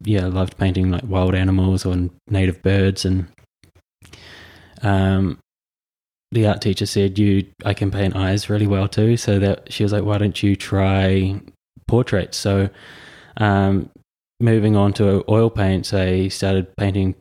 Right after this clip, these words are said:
portraits in year twelve,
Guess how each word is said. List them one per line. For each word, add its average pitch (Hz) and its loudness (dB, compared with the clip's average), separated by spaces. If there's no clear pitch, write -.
portraits 104 0
in 107 0
year 104 0
twelve, 131 -2